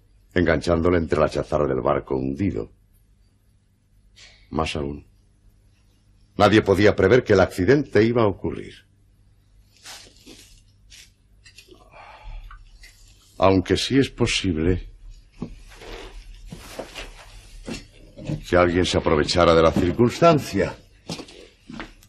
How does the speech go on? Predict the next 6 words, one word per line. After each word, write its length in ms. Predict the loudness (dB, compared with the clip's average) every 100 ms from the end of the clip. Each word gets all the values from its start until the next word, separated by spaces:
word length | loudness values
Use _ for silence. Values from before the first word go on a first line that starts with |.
| _ _ _ -4
Pero 180 | -2
en 80 | -2
ese 220 | -4 -8
caso, 500 | -6 -6 -6 -10 -10 -14 -16 -16 _ _ _ _ _ _ -14 -14 -14 _ _ -20 _ _ _ _ _ -20 _
¿por 200 | -6 -4
qué? 340 | -4 -4 -6